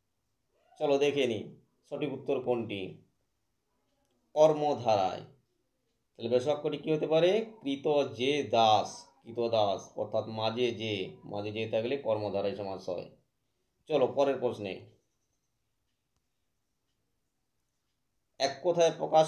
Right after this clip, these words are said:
করে লিখো অবিরা। অপশন এ পুত্রহীনা নারী, অপশন বি পতিপুত্রহীনা নারী, অপশন সি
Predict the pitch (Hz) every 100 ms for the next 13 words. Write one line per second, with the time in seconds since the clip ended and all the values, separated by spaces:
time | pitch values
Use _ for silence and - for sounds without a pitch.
0 | - 160 151 139 127 113 87 - - _
1 | - 156 165 175 123 98 - - _ _
2 | _ _ _ _ _ _ _ _ _ _
3 | 139 139 - 165 160 165 185 - _ _
4 | _ 147 - - 175 151 151 160 156 147
5 | 180 165 - - _ _ _ _ _ _
6 | _ _ _ _ - 120 - 156 151 143
7 | 147 117 110 - - 127 156 165 - -
8 | 175 165 160 160 170 190 185 - - _
9 | _ _ _ _ _ _ _ _ 127 123
10 | 160 151 135 147 123 104